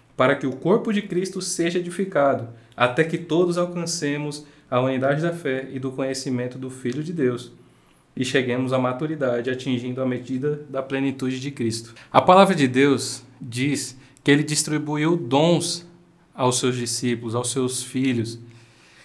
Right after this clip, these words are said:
Dons esses que a própria palavra, que como nós lemos,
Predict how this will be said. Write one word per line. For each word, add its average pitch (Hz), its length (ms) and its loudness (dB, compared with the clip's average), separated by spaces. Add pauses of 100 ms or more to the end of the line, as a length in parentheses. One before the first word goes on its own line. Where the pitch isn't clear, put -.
(120)
Dons 165 420 8
esses 175 460 4
que - 180 -2
a 165 80 6
própria 196 300 2
palavra, 165 440 4
que 147 120 -4
como 160 180 0
nós 139 240 4
lemos, 143 500 0